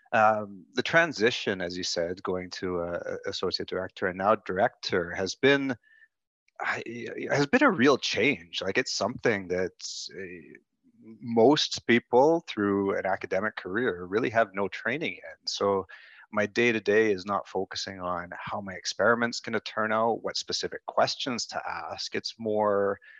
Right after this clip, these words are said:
what is the next development that's gonna happen with this technology? What are, what are people, uh, going to need? Like, how do we predict this and work with them? Um,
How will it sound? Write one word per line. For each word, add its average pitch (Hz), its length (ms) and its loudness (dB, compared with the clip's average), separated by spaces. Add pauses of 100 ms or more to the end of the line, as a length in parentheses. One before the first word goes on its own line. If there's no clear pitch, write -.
(380)
what 120 200 2
is 127 160 0
the 113 80 -12
next 117 340 -4
development 92 680 0
that's 92 140 -10
gonna 104 200 -4
happen 90 580 -6
with 90 140 -10
this - 180 -6
technology? 80 760 -12
What 95 260 0
are, 98 420 2 (400)
what 113 160 0
are 113 140 4 (100)
people, 107 800 0
uh, 98 300 -16 (160)
going 120 340 2
to - 140 -4
need? 107 400 -4
Like, 82 140 -16
how 107 120 -6
do 117 80 0
we 110 120 -2 (100)
predict 90 480 -2 (100)
this 78 360 -6
and 98 140 -8
work 117 240 0
with 101 200 0
them? 80 220 -12 (800)
Um, 92 380 -6